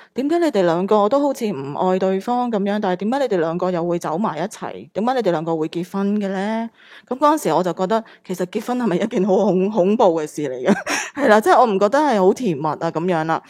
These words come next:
噉，呃，爸爸媽媽嘅相處令到我哋整個家庭呢，即係每一天都係冇平安嘅。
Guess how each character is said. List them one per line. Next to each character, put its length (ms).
噉， 300
呃， 240
爸 160
爸 120
媽 200
媽 260
嘅 140
相 360
處 180
令 160
到 120
我 180
哋 160
整 260
個 140
家 240
庭 220
呢， 200
即 100
係 40
每 180
一 80
天 300
都 120
係 220
冇 180
平 200
安 300
嘅。 160